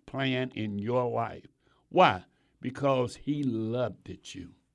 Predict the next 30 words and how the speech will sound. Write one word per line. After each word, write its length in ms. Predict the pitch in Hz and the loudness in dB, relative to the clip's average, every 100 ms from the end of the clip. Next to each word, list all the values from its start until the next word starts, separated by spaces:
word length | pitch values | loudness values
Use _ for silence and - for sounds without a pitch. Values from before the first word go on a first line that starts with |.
| _ _ _ _ _ _ | _ _ _ _ _ _
And 200 | 107 107 | -2 -2
he 300 | 95 160 165 | 2 2 2
knew 540 | 135 117 131 151 143 127 | -4 0 6 8 8 4
that 260 | 110 - | -6 0
you 80 | 139 | 0
was 260 | 120 104 101 | 0 -4 -6
a 100 | 92 | -8
s-, 200 | - - - | -10 -12 -10
vessel 600 | 131 180 196 - 170 165 - | 4 6 4 0 -2 -2 -2
of 220 | 117 - - | -6 -6 -4
honor. 460 | 151 139 95 - - _ _ _ _ _ _ _ 185 | 2 2 0 -8 -16 _ _ _ _ _ _ _ 6
But 220 | 185 156 | 6 4
we 260 | 226 233 220 | -2 6 6
are 100 | 190 | 6
not 380 | 208 214 202 | -2 -4 -4
moving 600 | 190 202 233 233 208 190 185 | -2 0 2 2 2 0 0
in 280 | 175 160 151 | 0 0 -4
the 80 | |
vessel 520 | 143 180 175 160 170 147 | -6 -4 -4 -6 -6 -6
being 440 | 156 170 165 151 | -4 0 0 0
of 240 | 143 135 - | -2 -4 -4
honor. 420 | 202 226 190 165 - _ _ _ _ _ | -2 0 -2 -6 -10 _ _ _ _ _
We 400 | - 139 185 226 | -4 0 0 6
are 80 | 214 | 6
moving 540 | 180 185 185 185 185 - | 6 4 4 2 0 0
in 220 | 170 165 | -2 0
the 80 | 165 | -2
vessel 600 | 156 180 185 180 196 180 | -2 0 0 0 -2 0
of 380 | 185 196 190 175 | 0 2 0 -2
dishonor. 960 | 202 226 208 - - 143 147 110 85 | -2 -2 -2 -8 -12 -4 -2 -2 -6